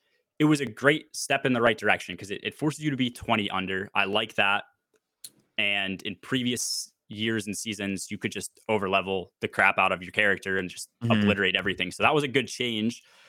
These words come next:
Speaker 1: But then they added the Surge. So you got an extra twenty-five percent increase for all your solar damage. And I think strand two, or maybe it was just solar, whatever it was.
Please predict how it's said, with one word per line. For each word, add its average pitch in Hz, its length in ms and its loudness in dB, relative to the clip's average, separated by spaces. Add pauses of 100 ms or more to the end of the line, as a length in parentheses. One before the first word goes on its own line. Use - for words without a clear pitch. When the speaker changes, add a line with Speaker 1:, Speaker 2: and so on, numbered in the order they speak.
(120)
Speaker 1:
But 123 100 -2
then 151 80 2
they 160 180 0
added 127 300 0
the 110 80 0
Surge. 180 560 -2
So 127 440 -2 (600)
you 120 100 -4
got 135 160 2
an 151 80 2
extra 147 200 -4
twenty-five 120 420 2
percent 110 380 -4 (120)
increase 104 340 -4
for 95 180 -2
all 95 100 4
your 92 100 0
solar 92 340 -4
damage. 113 540 -4
And 98 100 -6
I 92 40 -6
think - 180 -10 (300)
strand 107 340 -2
two, 117 200 -2
or 104 60 0
maybe 101 180 0
it - 20 -2
was 101 120 -4
just - 140 -6
solar, 101 360 -2 (120)
whatever 104 260 4
it 92 80 2
was. 92 360 0